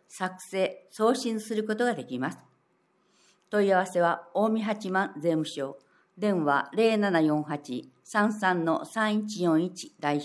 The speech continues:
表。次は、二月の資料収集カレンダーです。休みは毎週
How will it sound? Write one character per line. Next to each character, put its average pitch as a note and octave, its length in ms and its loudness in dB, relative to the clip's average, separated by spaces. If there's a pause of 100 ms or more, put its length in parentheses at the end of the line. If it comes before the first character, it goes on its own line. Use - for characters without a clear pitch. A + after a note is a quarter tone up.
表。 B2 260 -4 (1600)
次 G#3 280 0
は、 C#3+ 320 -2 (640)
二 B3 120 0
月 A#3+ 260 2
の C#3 280 0
資 - 180 -6
料 B3+ 180 4
収 A3+ 220 -2
集 G3 280 -2
カ F#3 160 -8
レ E3+ 140 0
ン D3 60 0
ダ B2 140 -2
ー - 20 -6
で C3 100 -10
す。 - 160 -18 (500)
休 G3+ 320 -2
み A#3 140 0
は G#3+ 360 -2 (160)
毎 G#3+ 300 0
週 F3+ 380 -4